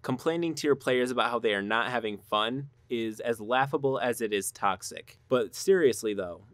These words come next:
I know his mental illnesses haven't been touched upon that much in the story, but O P expands further on D M's mental illnesses in the comments. Uh, roll comment, I guess? To hear him tell it, he had every diagnosis under the sun.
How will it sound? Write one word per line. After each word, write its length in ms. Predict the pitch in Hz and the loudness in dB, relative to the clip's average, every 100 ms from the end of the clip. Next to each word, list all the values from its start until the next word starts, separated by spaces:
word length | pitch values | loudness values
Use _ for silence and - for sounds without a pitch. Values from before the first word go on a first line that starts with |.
| - | -2
I 100 | 120 | 2
know 200 | 147 160 | 2 2
his 180 | 151 135 | 0 0
mental 320 | 120 123 117 | -2 -2 -4
illnesses 500 | 107 110 123 147 127 | -4 -2 -2 -2 0
haven't 260 | 131 117 107 | 0 0 -2
been 160 | 104 | -2
touched 320 | 101 117 - | -2 -6 -4
upon 320 | 113 123 107 95 | -4 -2 -2 0
that 220 | 98 107 | -2 0
much 220 | 110 - | -4 -2
in 60 | 107 | -4
the 100 | 92 | -4
story, 460 | - 104 110 143 | 0 2 2 0
but 200 | 139 135 | 2 0
O 160 | 151 151 | 2 0
P 300 | 151 175 147 | 0 0 2
expands 560 | 117 - - 127 120 - | 2 -2 0 0 0 0
further 400 | 135 123 113 107 | 2 4 2 0
on 120 | 104 | -2
D 180 | 123 120 | -2 -2
M's 200 | 113 117 | -2 -2
mental 360 | 113 110 104 | -4 -4 -4
illnesses 560 | 104 120 113 - 107 107 | 0 2 0 -2 -4 -4
in 80 | 101 | -6
the 80 | |
comments. 680 | 98 113 104 87 87 - - _ _ _ - | -2 0 0 -2 -6 -6 -6 _ _ _ -6
Uh, 360 | 101 95 95 92 | 2 4 4 0
roll 220 | 101 101 98 | -2 -4 -4
comment, 680 | - 98 101 123 175 - - 165 | -8 -6 -4 -4 -6 -10 -14 -12
I 60 | |
guess? 480 | 165 175 165 - - _ - | -8 -8 -8 -14 -20 _ -4
To 100 | 120 | -2
hear 240 | - 190 | 2 2
him 140 | 165 | 2
tell 260 | 139 151 98 | 2 4 4
it, 120 | 107 - | 0 0
he 140 | 131 | 4
had 160 | 117 - | 4 4
every 280 | 151 151 160 | -2 2 0
diagnosis 760 | 151 135 131 120 113 113 120 - | 4 4 4 2 0 0 -2 -2
under 220 | 120 107 | -2 -2
the 120 | 101 98 | -2 -2
sun. 500 | - 117 87 87 | 2 2 2 -4